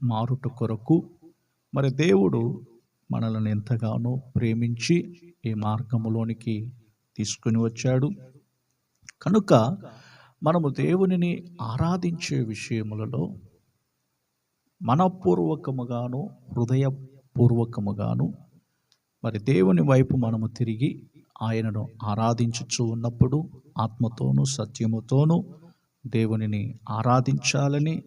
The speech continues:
వాక్యములో మనము చదువుతున్నట్లుగానే మరి మన బ్రతుకులలో మనము ఎప్పుడైతే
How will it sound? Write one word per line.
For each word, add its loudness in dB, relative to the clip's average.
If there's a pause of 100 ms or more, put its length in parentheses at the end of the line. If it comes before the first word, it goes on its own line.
(140)
వాక్యములో 2
మనము 0
చదువుతున్నట్లుగానే -4 (720)
మరి -10
మన -2
బ్రతుకులలో 0 (300)
మనము -4
ఎప్పుడైతే 6